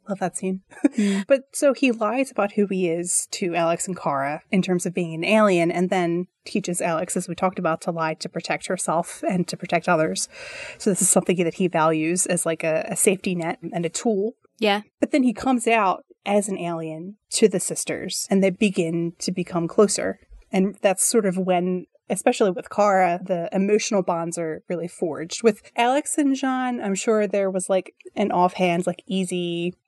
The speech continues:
Speaker 1: working relationship, but they <laughs> sort of move into daughter territory over time because of the things that are revealed,
Speaker 2: Mm.
Speaker 1: the truth that is told.
Speaker 2: The scene where he's sparring with her in the episode where she finally tells Kara the truth about what happened to Astra,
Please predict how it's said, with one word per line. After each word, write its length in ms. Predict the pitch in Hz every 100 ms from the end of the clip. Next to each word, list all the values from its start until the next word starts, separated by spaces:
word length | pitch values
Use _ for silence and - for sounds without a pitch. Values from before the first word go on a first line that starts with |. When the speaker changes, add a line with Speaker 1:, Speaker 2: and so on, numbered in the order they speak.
| -
Speaker 1:
working 360 | 196 202 220 196
relationship, 720 | 208 214 220 254 - 254 -
but 280 | - 180 160 -
they 180 | 208 196
<laughs> 0 |
sort 240 | 190 254 -
of 160 | 226
move 220 | 240 226 226
into 220 | 208 196
daughter 340 | 185 190 185
territory 720 | 185 190 190 190 208 190 196 -
over 200 | 208 196
time 360 | 185 185 165 175
because 280 | 180 185 185
of 120 | 175
the 100 | 202
things 280 | 202 180 175
that 120 | 170
are 40 |
revealed, 500 | 160 160 170 165 185 -
Speaker 2:
Mm. 320 | 233 220 190 190
Speaker 1:
the 40 |
truth 320 | - - 185
that 120 | 165
is 140 | 160 -
told. 320 | - 160 - _ _
Speaker 2:
The 100 | 208
scene 400 | 208 - 226 226
where 340 | 214 196 190 190
he's 480 | - - 190 190
sparring 680 | - - - 196 190 196 180
with 120 | 165 190
her 420 | - 170 160 170
in 380 | 190 180 180 185 -
the 120 | 196
episode 320 | 180 190 175
where 80 | 170
she 180 | - 190
finally 360 | 185 175 165
tells 260 | - 165 170
Kara 260 | - 165
the 120 | 160 160
truth 280 | - 170
about 200 | - 160
what 100 | 165
happened 300 | 175 156 170
to 120 | - 156
Astra, 520 | 151 170 196 202